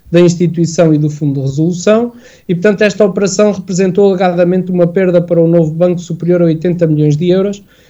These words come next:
que a instituição imputou em mais de cinquenta por cento ao Fundo de Resolução. E, portanto, o mecanismo constituído pelos bancos para acorrer a situações de crise em alguns deles,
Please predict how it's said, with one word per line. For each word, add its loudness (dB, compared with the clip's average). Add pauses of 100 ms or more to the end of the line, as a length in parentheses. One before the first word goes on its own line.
(140)
que 0
a 4
instituição -2
imputou 2
em 4
mais -2
de -12
cinquenta -2
por -6
cento 0
ao 2
Fundo -2
de 0
Resolução. -2 (600)
E, -2
portanto, -2
o 2
mecanismo 0
constituído -4
pelos 2
bancos 0
para 0
acorrer 0
a 2
situações -2
de -12
crise 2
em 0
alguns 0
deles, 0